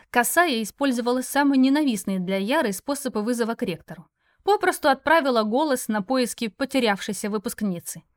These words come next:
А бывшая студентка, между прочим, не потерялась. Она находилась в оранжерее академии и подпитывала редкое растение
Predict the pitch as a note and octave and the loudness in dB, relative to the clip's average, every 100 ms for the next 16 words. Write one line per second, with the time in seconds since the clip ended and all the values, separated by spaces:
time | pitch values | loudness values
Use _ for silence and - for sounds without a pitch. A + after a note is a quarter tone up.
0 | _ - A3+ G#3+ A#3+ - A#3 - A3 C#4+ | _ 2 4 4 2 2 0 0 0 2
1 | C4+ - G3 F#3 F#3+ G#3 F#3 G#3+ G#3 G#3 | 0 -2 -2 -4 -6 -6 -4 -2 -2 -2
2 | F#3+ B3 D4 G3+ D#3 - _ _ - G#3 | -2 2 2 0 -4 -14 _ _ 0 4
3 | A3+ A#3+ A3 B3+ C#4+ C#4+ C4 B3 C#4 C#4 | 4 4 2 2 2 0 0 2 2 2
4 | D#4 D4+ F3+ F#3 A3 A#3 A3+ E3+ D#3+ - | 2 0 0 -2 -2 0 0 -2 -6 -12
5 | - - A3 F#3+ A3 - C4 C4 G3 G3 | -18 -6 -6 0 0 0 -4 -2 -2 0
6 | F#3+ G3+ A3 - F#3+ G3 - D4 D4 F#3+ | 0 -2 -4 -4 -4 -4 -4 0 0 0